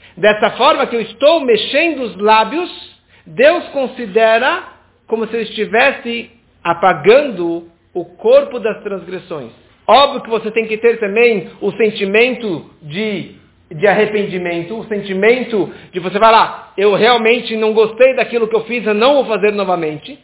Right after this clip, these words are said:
que o sentimento apaga a alma da transgressão. Mas o mexer dos lábios, de falar Hashem no Bagadno,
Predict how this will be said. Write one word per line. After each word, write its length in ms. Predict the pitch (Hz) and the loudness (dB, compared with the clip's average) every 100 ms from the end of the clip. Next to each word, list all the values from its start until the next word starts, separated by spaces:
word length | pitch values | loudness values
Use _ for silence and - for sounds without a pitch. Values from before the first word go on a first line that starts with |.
| _ _ _ | _ _ _
que 100 | - | 2
o 160 | 208 185 | 2 2
sentimento 760 | - 220 220 226 277 349 330 247 | 2 0 2 2 2 2 0 -2
apaga 480 | - 233 233 214 | 2 2 4 2
a 360 | 220 226 202 214 | 0 0 2 4
alma 320 | 311 320 233 | 4 4 0
da 120 | 185 | -6
transgressão. 720 | 170 160 147 151 139 147 123 110 _ _ - | -10 -14 -16 -18 -18 -18 -18 -20 _ _ -6
Mas 260 | 160 165 | -2 -2
o 40 | 170 | -2
mexer 500 | 170 - 233 285 214 | -6 0 4 4 2
dos 160 | 208 | -8
lábios, 560 | 196 220 294 226 180 143 | -6 -4 -4 -4 -10 -10
de 80 | 151 | -12
falar 360 | 147 156 240 | -6 -2 0
Hashem 300 | 190 - 220 | 0 -2 -4
no 100 | 233 | -2
Bagadno, 580 | 202 180 180 175 151 135 | -4 -2 -2 -2 -4 -10